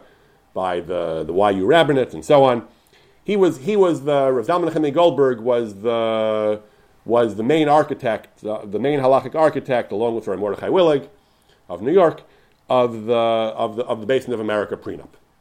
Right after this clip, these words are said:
Now, much of the discussion about this prenup revolves around the question of Hilchos Gittin. The, is, the, many other types of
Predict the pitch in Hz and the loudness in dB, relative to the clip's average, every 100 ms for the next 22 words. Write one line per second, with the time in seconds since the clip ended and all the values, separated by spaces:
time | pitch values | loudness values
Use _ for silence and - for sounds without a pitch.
0 | _ _ _ _ _ _ 127 143 143 139 | _ _ _ _ _ _ 0 2 4 4
1 | 135 135 135 151 240 233 180 147 143 143 | 6 4 2 0 0 0 -4 -4 -4 -4
2 | 143 131 131 123 123 139 131 123 117 117 | -2 -4 -4 -6 -6 -4 -2 -2 -4 -4
3 | 110 123 120 107 117 113 107 - 117 107 | 0 0 0 -2 -4 -4 -6 -4 -4 -4
4 | - 110 107 107 107 110 104 120 127 208 | -8 -8 -6 -4 -4 -2 -6 -4 0 0
5 | 170 - _ _ _ _ - 120 120 117 | -2 -6 _ _ _ _ -8 -6 -6 -10
6 | - 104 127 131 110 107 - - - 107 | -6 -4 -4 -4 -10 -12 -20 -20 -6 2
7 | 147 143 160 175 - 123 113 - 120 110 | 4 6 6 6 2 0 -2 -2 -2 0
8 | 107 101 98 | -2 -4 -14